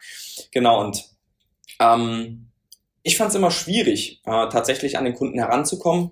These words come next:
Plus, dass ich ja ganz oft nicht gewusst hab, wer möchte grad überhaupt finanzieren? Also wer sucht ein Eigenheim? Und bei zweihundertfünfzig Kunden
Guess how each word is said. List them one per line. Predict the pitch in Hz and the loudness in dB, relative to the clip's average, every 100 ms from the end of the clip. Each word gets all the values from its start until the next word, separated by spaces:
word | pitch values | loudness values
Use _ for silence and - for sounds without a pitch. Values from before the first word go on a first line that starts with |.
| _ | _
Plus, | - 123 151 - - - - - - | 2 6 6 4 -2 -12 -20 -20 0
dass | 139 143 | 2 2
ich | 143 | 2
ja | |
ganz | 127 135 - | 2 2 0
oft | - - | -2 0
nicht | 151 | 0
gewusst | - - 147 - | 0 2 2 4
hab, | 170 196 - _ _ _ _ _ | 2 2 -2 _ _ _ _ _
wer | 120 131 | 4 4
möchte | 135 226 - 302 | 6 4 2 0
grad | 127 - | 0 -2
überhaupt | - 104 110 101 - | 0 -4 0 -2 -2
finanzieren? | - 107 101 101 - 104 101 | -8 -4 -2 -2 -2 -2 0
Also | - 135 123 | 2 4 4
wer | 131 170 | 6 6
sucht | 185 165 202 - | 4 0 -2 -2
ein | - | -2
Eigenheim? | 127 131 - 165 165 226 240 - - _ | 2 0 0 -2 -2 -2 -6 -14 -20 _
Und | - 127 123 - - | 0 0 0 -4 4
bei | 120 120 | 4 4
zweihundertfünfzig | 117 113 139 139 135 131 123 - | 0 0 0 0 -2 0 -2 0
Kunden | 123 151 - 196 202 | 0 0 0 -2 -4